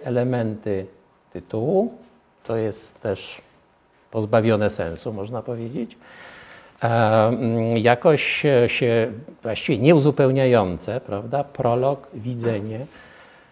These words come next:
wiek ostatni w Polsce, cały ten wiek, tak? No, tout un siècle po francusku. Dlaczego po francusku? Dlaczego on to tak dodał?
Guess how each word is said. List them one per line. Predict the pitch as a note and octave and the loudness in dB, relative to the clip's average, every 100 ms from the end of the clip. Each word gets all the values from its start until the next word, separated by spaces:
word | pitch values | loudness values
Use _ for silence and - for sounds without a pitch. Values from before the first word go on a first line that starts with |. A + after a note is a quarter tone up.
| - | -4
wiek | A#2 D#3 E3 | 2 4 4
ostatni | C3+ - C#3+ C3+ C3 A2+ | 0 2 0 0 -6 -6
w | |
Polsce, | - B2 A#2+ B2 - - C#3+ D#3 - - _ _ _ | 0 2 2 -2 -4 0 2 2 -4 -18 _ _ _
cały | - D#3 D#3+ D#3 | 4 8 8 6
ten | D3+ C#3 B2 | 2 -2 0
wiek, | A2+ D2+ - - - _ | 0 -2 -6 -20 -20 _
tak? | G#2 A2+ - | -12 -12 -16
No, | A2+ G#2+ - | -20 -18 -14
tout | G#2 - | -12 -10
un | G#2+ | -10
siècle | F#2 G#2 F#2+ - F#2+ | -8 -8 -8 -8 -14
po | - | -14
francusku. | E2+ F#2+ E2+ - - - _ - | -12 -12 -12 -18 -20 -20 _ -8
Dlaczego | G#2+ G#2 B2+ C#3+ | -6 -2 -2 0
po | D#3 | -2
francusku? | C3+ D3 C#3 C#3 - - B2+ | -4 -4 -2 -4 -4 -6 -6
Dlaczego | A#2 - A2+ A#2 | -6 -8 -10 -10
on | A#2 | -10
to | A#2+ | -8
tak | - A2+ A#2 | -4 -4 -4
dodał? | G#2+ G2 G#2 - | -4 -2 -4 -6